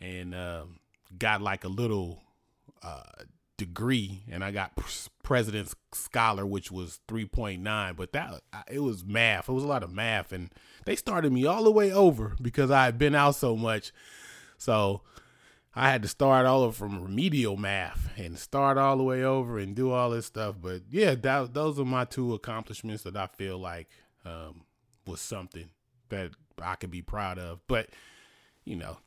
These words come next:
day-to-day life, you don't, unfortunately, you don't think, you don't wear your accomplishments on your sleeve. So, uh, but I think that's what it, I think that's what people need is accomplishments, or kids. I think kids need accomplishments that they can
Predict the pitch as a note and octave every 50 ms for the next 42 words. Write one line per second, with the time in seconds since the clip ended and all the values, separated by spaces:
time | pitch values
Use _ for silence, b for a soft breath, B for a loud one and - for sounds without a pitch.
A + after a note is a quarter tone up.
0 | - G#2+ C#3+ C#3+ D3 C#3 B2+ B2 B2+ B2+ A#2+ A#2+ B2 B2 A#2+ A2+ - B2+ B2 A2+
1 | A2 F#2+ F2 F2+ - - - _ _ _ b b b b b b b _ _ _
2 | _ _ _ - A#2 A2 - - C#3 C3 A#2+ - A#2+ A2+ A2 A2+ A2+ A2+ G#2+ G#2
3 | - - A2+ A2+ G#2+ F#2+ A#2 B2+ B2 A#2 G#2 F#2+ F#2+ A2+ A#2 A#2 A2+ A2 G#2 G#2
4 | G2 F#2 - - B2 A#2+ A2+ - F#2+ - B2 A2 G2+ - - G#2+ G#2 G2+ G2 F#2
5 | - - A#2+ A#2+ A#2+ A2+ G#2+ G2+ F#2 F2+ - - G2 F#2+ F2 E2+ E2+ - _ _
6 | - C#3 C#3 E3 D#3 D3 C#3 - - E3+ D#3 - - B2+ B2+ A#2+ - - C3+ B2+
7 | A#2+ A2+ G#2+ G2+ G2 F#2+ - _ _ _ _ _ _ _ _ _ _ _ _ _
8 | _ _ _ _ - - - F3+ D3 - - B2+ A#2+ - - A2+ - - - D3
9 | C3+ - - F#2 F2+ F#2+ A2+ A#2 G#2+ G2+ F#2+ F2 D#2+ E2+ E2+ - E2+ D#2 - -
10 | G#2+ G#2 G#2 - F#2 F2+ - - D#2+ D#2 D#2 - - - F2+ F2 - - - -
11 | D#3 C#3+ B2+ G2+ F#2 F#2+ G2 G2 - C3 A2+ - - - - C3 B2 A#2 F#2+ F#2
12 | G#2 G2 G2 - - - C3 A#2 G#2 - G2+ - - G#2 F#2+ - G#2 F#2+ F#2 G#2
13 | G2+ - G2 F#2+ E2+ E2+